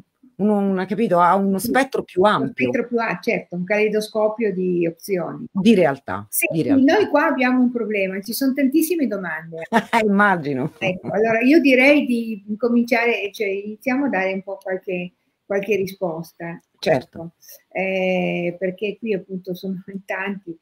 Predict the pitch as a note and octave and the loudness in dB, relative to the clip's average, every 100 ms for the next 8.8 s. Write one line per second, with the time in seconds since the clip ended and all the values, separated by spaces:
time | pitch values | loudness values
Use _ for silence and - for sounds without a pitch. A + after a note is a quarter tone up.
0 | _ _ F#3+ A3 A#3 B3 F#3+ F3+ F3+ F3 | _ _ -2 2 2 2 0 -4 -4 -4
1 | E3+ D#3 D#3 D#3 - F#3+ F#3 F3 F#3+ F#3 | -8 -8 -8 -8 -8 -6 -4 -4 -4 -4
2 | E3+ E3+ F#3 D#3+ D3+ C#3 A#2+ _ D#3 D#3 | -4 -6 -8 -10 -14 -14 -18 _ -18 -18
3 | _ _ _ F3+ D#3+ F3 A#3 B3+ C#4+ B3+ | _ _ _ -4 -2 -4 0 0 0 0
4 | F#3+ F#3 G3 F#3+ F#3 G3 G#3 G#3 F3 - | 0 -2 -2 -2 -2 -4 -6 -8 -8 -8
5 | E3 E3+ E3+ D#3+ - D4 - _ - F3+ | -10 -8 -8 -10 -16 -20 -20 _ -12 -8
6 | F#3+ F#3+ F#3+ G#3 A#3+ A#3+ F#3+ F#3 - - | -6 -6 -2 2 2 2 -2 0 2 4
7 | D#5 - D3 C3 G#3 G#3 F#3 F3+ F3+ - | 4 2 -2 -6 -4 -2 -2 -2 -4 -8
8 | _ _ _ _ F3+ G3 F3+ | _ _ _ _ -4 -4 -6